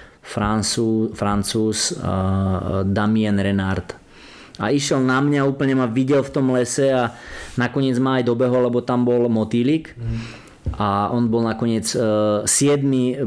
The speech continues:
Speaker 1: pár sekúnd za šiestym miestom. Ale tuším, som dobehol ešte pred ním. Že vlastne som ho trošku potiahol.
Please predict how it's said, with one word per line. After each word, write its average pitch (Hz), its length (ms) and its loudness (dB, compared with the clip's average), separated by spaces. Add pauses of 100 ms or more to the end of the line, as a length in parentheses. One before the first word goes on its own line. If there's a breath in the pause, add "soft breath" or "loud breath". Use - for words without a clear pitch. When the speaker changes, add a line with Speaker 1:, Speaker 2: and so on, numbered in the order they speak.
Speaker 1:
pár 120 240 0
sekúnd 120 320 -2
za 104 80 2
šiestym 101 400 -2
miestom. 92 480 -2 (640)
Ale 110 240 0
tuším, 143 320 -2
som 143 160 -2
dobehol 120 320 2
ešte 110 240 -4
pred 101 160 0
ním. 95 320 0 (1040)
Že 107 160 0
vlastne 110 320 -2
som 107 160 0
ho 104 80 0
trošku 107 320 -4
potiahol. 92 480 -2